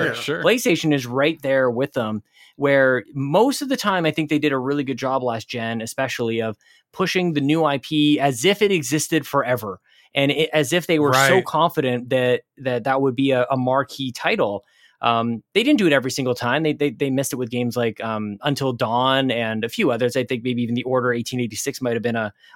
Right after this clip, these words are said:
Speaker 3: Oh,
Speaker 2: oversell.
Speaker 3: sure, yeah.
Speaker 2: You
Speaker 1: Yeah.
Speaker 2: know, so it's not exactly like they get it right, but they had so many that they were just playing numbers. At,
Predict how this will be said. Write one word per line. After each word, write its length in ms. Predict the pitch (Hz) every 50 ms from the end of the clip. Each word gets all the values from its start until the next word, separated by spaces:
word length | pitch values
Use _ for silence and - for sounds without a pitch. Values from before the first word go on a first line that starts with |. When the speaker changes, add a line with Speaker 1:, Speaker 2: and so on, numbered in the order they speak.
| _ _
Speaker 3:
Oh, 140 | - 147 165
Speaker 2:
oversell. 140 | - 151 131
Speaker 3:
sure, 380 | - - - 120 113 110 - 104
yeah. 280 | 104 117 113 104 98 - - _ _
Speaker 2:
You 100 | 127 123
Speaker 1:
Yeah. 60 | 127
Speaker 2:
know, 200 | - 170 170 190 196
so 120 | 190 -
it's 100 | 240 233
not 140 | 294 285 247
exactly 320 | 202 165 175 175 160 180
like 140 | 160 165 156
they 80 | 156 151
get 100 | 147 156
it 40 | 143
right, 120 | 180 214
but 100 | - 208
they 80 | 175 196
had 120 | 165 143
so 340 | - - - - 214 190 185
many 420 | 156 147 160 208 233 180 135 123 120
that 120 | 139 143
they 100 | - 165
were 40 | 165
just 220 | 160 175 160 - -
playing 240 | - 170 147 139
numbers. 440 | 131 147 214 262 294 202 120 110 -
At, 120 | 127 117